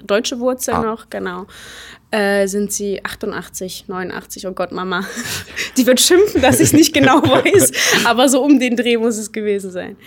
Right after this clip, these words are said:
Speaker 2: Und, äh, war es Zufall, Kassel? Ist es zugewiesen worden oder hattet ihr da Verwandte?
Speaker 1: Äh, ich meine, dass das über meinen Papa lief, der einen Fußballverein,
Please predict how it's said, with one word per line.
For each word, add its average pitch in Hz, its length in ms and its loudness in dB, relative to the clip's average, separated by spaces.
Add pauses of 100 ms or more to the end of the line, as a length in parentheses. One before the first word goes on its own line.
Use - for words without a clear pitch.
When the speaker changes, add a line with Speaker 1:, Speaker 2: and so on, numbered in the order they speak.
(420)
Speaker 2:
Und, 135 360 2
äh, 117 260 2
war 95 120 0
es - 160 -2
Zufall, 175 400 -2
Kassel? 156 400 0
Ist 92 120 -10
es 107 120 -8
zugewiesen 175 540 -2
worden 151 200 0
oder 117 240 0
hattet 123 260 -4
ihr 104 80 -6
da 104 120 0
Verwandte? 123 500 -4
Speaker 1:
Äh, 262 260 0
ich - 300 -10
meine, 233 420 -2
dass 311 180 -8
das 294 120 -10
über 262 180 -6
meinen 254 200 -4
Papa 269 260 -8
lief, 254 240 -6
der 240 140 -2
einen 226 100 -2
Fußballverein, 196 960 -8